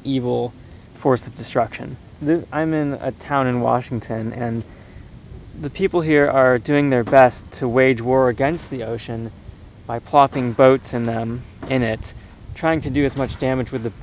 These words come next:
the hulls as possible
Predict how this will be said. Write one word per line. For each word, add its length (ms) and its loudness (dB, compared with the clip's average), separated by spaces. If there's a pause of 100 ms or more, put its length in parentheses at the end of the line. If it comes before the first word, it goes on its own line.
the 80 -4
hulls 600 4 (520)
as 200 2
possible 680 0